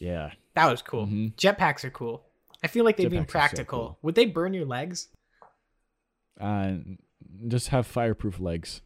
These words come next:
Speaker 2: That's
Speaker 1: That's
Speaker 2: a
Speaker 1: what I'd
Speaker 2: good
Speaker 1: do.
Speaker 2: point. Uh, Camden,
Speaker 1: Yeah.
Speaker 2: what was your favorite scene from The Sin?
Speaker 1: I think watching the Mandalorian go through, like, feeling guilty about leaving the child there was, like, a good side of him that we don't really,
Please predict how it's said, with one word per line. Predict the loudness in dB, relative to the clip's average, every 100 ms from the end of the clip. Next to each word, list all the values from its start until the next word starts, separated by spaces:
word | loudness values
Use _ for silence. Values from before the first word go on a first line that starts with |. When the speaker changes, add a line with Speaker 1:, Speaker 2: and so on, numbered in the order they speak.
| -6
Speaker 2:
That's | -4
Speaker 1:
That's | -2
Speaker 2:
a |
Speaker 1:
what | -4
I'd | -4
Speaker 2:
good |
Speaker 1:
do. | -4
Speaker 2:
point. | -6 -8 -20 -20 -16 0
Uh, | 2 2 0
Camden, | 0 0 2
Speaker 1:
Yeah. |
Speaker 2:
what | 0
was | 0
your | -2
favorite | 0 0 0 -2 -4
scene | -6 -6 -8
from | -6 -6 -6 -10
The | -8 -6
Sin? | -4 -6 -8 -16 _ _ _ _ _ _ _ _ _ _ _ _ _ _ _ _
Speaker 1:
I | 4 4
think | 4 2
watching | 0 -2 -2 -4
the | -2
Mandalorian | -2 -2 0 -2 -2 -4
go | -4 -6
through, | -6 -6 -4 -4 -6 -10
like, | -8 -8 -10 -20 -20
feeling | -6 -4 -4
guilty | -4 -6 -4 -4
about | -4 -4
leaving | -6 -6 -6
the |
child | -8 -8 -8 -6 -6
there | -8 -10
was, | -8 -6 -4
like, | -6 -6
a | -8
good | -4 -4
side | -4 -4 -4
of | -6
him | -6 -8 -8
that | -8
we | -6 -4
don't | -6 -4
really, | -4 -4